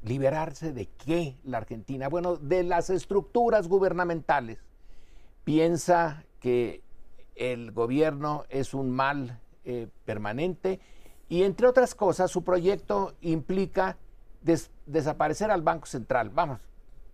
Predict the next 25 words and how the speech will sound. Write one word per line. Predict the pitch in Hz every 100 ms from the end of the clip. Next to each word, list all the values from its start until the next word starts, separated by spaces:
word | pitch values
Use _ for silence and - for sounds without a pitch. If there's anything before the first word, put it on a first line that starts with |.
| - - -
para | - 135
afuera. | 143 208 165 - - - - - -
El | 131 131
dólar | 139 196 196 185 160
va | 156
a | 156
ser | - 156 147 135 -
el | 139 123
que | - 123 117 113 110
gui-, | 117 156 - 120 135 - -
guíe | 117 156 156
la, | 135 131 117 107 101 -
la | 117 113 110
economía. | - 110 113 120 98 - - - - - -
La | 151 156 175 170 139 - -
privatización | 165 160 151 156 131 131 170 226 190
va |
a |
ser | 135 190 190 -
a | 131 123
lo, | 123 110 101 95 95 - - -
eh, | 113 107 101 - - - - - - - - - -
a | 104
lo | 104 107
duro. | 220 226 147